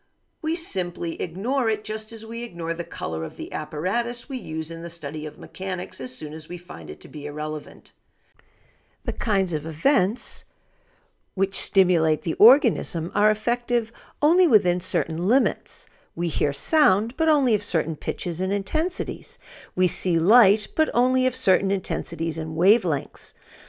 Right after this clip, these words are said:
The limits of stimulation, and also the smallest differences in stimuli which make detectable differences in behavior, have been extensively investigated. The normal individual differs from the blind or colorblind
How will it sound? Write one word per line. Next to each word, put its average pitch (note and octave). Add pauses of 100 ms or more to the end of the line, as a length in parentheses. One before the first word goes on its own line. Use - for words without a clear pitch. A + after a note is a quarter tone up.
(520)
The G#3
limits F#3+
of D#3
stimulation, E3+
and F#3
also E3
the D3+
smallest D#3+
differences B3+
in E3
stimuli D#3
which D#3+
make - (280)
detectable E3+
differences E3
in D#3
behavior, A#3 (300)
have C#4+
been F3+
extensively D#3+
investigated. D#3 (960)
The E4+
normal F3+
individual C4
differs C4+
from A#3+
the A#3+
blind F#3
or E3+
colorblind F3+